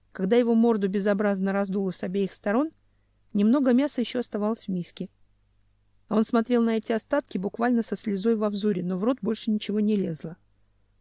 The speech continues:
Тогда он коротко глянул на Семёна, встал и убежал в кусты. Тот остался сидеть, растерянно глядя ему вслед.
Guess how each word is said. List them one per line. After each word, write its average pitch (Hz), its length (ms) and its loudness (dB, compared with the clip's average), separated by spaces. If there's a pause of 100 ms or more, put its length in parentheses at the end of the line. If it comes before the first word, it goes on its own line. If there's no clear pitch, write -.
(140)
Тогда 220 260 2
он 330 120 4
коротко 302 380 0
глянул 220 340 2
на 190 120 -2
Семёна, 285 500 -2 (360)
встал 311 400 -2 (200)
и 208 60 -2
убежал 214 360 2
в - 80 -12
кусты. 180 360 -10 (1080)
Тот 277 200 -2
остался 247 460 -2
сидеть, 226 420 -6
растерянно 226 540 -2
глядя 196 320 -2
ему 208 200 0
вслед. 180 360 -8